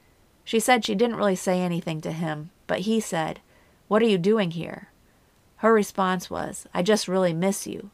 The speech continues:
because she did miss him. They kissed each other, and then Gregory left.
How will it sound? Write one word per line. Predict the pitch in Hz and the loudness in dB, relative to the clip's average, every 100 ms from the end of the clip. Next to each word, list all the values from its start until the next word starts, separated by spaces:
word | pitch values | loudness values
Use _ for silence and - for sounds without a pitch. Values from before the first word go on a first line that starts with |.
| _ _ _ | _ _ _
because | - 185 196 | -10 -2 0
she | 190 202 | 0 -2
did | 175 214 220 | 0 0 0
miss | 165 - - | -4 -10 -12
him. | - - _ _ _ _ _ _ _ | -14 -18 _ _ _ _ _ _ _
They | 185 | -2
kissed | 190 285 302 | 2 2 2
each | 190 175 | -2 -2
other, | 170 160 160 | -2 -2 -2
and | 160 | -2
then | 165 | -2
Gregory | 160 160 156 151 | 0 0 -2 -6
left. | 156 165 160 - | -4 -4 -6 -16